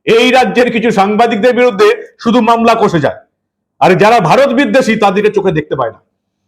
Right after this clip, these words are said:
এই যেমন নদিয়ার এই শান্তিপুর থানার আন্ডারে শান্তিপুরের শরীফ শেখ সোশ্যাল মিডিয়ায় পোস্ট করে দিল, "পাকিস্তান জিন্দাবাদ, সীমান্ত ছেড়ে পালিয়েছে ভারতীয় সেনা।"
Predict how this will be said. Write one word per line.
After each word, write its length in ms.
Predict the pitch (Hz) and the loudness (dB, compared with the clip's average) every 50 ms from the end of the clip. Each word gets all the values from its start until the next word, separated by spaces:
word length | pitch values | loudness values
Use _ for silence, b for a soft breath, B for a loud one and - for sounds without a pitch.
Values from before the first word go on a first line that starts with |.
| _ - - | _ -2 0
এই 140 | 180 220 | 0 2
যেমন 300 | 220 247 247 247 247 226 | 4 2 2 4 2 2
নদিয়ার 720 | 208 202 196 214 208 247 254 233 190 160 170 202 214 - - - _ _ | 2 2 2 2 2 2 2 2 2 2 0 -2 -6 -10 -14 -20 _ _
এই 140 | - 139 170 | -2 -2 -2
শান্তিপুর 600 | 170 - 190 214 214 208 214 247 - 240 247 240 | 0 0 0 0 0 0 -2 -2 0 0 -2 0
থানার 280 | 240 240 233 233 233 226 | 2 0 2 2 2 2
আন্ডারে 640 | - 185 196 214 214 214 233 214 185 160 165 196 202 | 2 0 0 0 2 2 2 2 2 2 2 0 0
শান্তিপুরের 800 | - 180 190 190 - 226 214 185 240 220 208 180 - - - _ - | 0 -2 -2 -2 -4 -4 -2 0 2 2 2 0 -2 -6 -14 _ -4
শরীফ 300 | - 233 247 247 294 - - | -2 0 2 2 0 -2 -4
শেখ 260 | - - 285 262 240 - - - - _ _ _ _ - | -4 0 0 0 0 0 -6 -14 -16 _ _ _ _ -2
সোশ্যাল 280 | 180 190 240 247 247 | 0 0 2 0 0
মিডিয়ায় 300 | 240 240 208 240 240 233 | 0 0 0 2 0 0
পোস্ট 300 | 220 - 202 226 220 - | 2 0 0 0 0 0
করে 140 | - 226 220 | -2 0 0
দিল, 140 | 190 175 160 | 2 0 0
"পাকিস্তান 560 | - 170 185 - 247 226 - - 240 214 165 | 0 0 -2 -2 -4 -8 -2 -2 -2 -2 -2
জিন্দাবাদ, 460 | - 208 214 214 233 233 233 240 247 240 B B B B | -4 -4 -2 0 0 2 2 2 0 -2 B B B B
সীমান্ত 460 | - - 220 226 226 240 240 220 226 247 247 240 | -6 -2 0 2 2 2 0 0 0 -2 -2 0
ছেড়ে 200 | 220 214 233 220 | 0 0 0 2
পালিয়েছে 400 | 226 180 180 220 220 - - 214 | 0 0 0 0 0 0 0 0
ভারতীয় 360 | 156 147 156 151 - 170 151 | 0 0 0 0 -2 -4 -4
সেনা।" 240 | - 143 139 127 | -4 -6 -10 -10